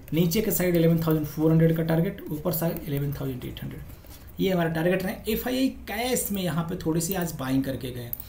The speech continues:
तो अब इनको कॉन्फिडेंस हो गया कि market में जो, जहाँ पे इन्वेस्टमेंट किया है वो continue रहेगा। टू थाउजेंड फ़ाइव हंड्रेड की इन्होंने buying की है, डीआई भी यहाँ buying किए हैं, एफ़आईए।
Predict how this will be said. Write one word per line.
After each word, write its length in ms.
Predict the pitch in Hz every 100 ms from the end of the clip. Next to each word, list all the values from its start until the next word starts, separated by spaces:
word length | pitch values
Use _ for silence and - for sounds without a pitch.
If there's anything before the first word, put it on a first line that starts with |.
| - - -
तो 60 |
अब 200 | - 208
इनको 240 | 226 220 226
कॉन्फिडेंस 500 | 208 185 202 202 175
हो 100 | 202
गया 180 | 202 196
कि 140 | 190 175
market 560 | 156 156 170 165 - 165 156 -
में 260 | 147 160 151
जो, 120 | 147 - -
जहाँ 280 | 156 143 160
पे 100 | 165
इन्वेस्टमेंट 480 | 151 143 151 160 160
किया 180 | 156
है 240 | 160 - - - -
वो 80 | 170
continue 360 | 175 175 202
रहेगा। 220 | 190 190 190
टू 160 | 190
थाउजेंड 240 | 170 170 160
फ़ाइव 140 | 175
हंड्रेड 200 | 170 165
की 60 | 165
इन्होंने 180 | 156 139
buying 180 | 160 165
की 100 | 170
है, 80 | 156
डीआई 300 | 131 139 156
भी 100 | 170
यहाँ 120 | 165
buying 200 | 151 160
किए 120 | 160
हैं, 140 | 156 147
एफ़आईए। 340 | 147 143 160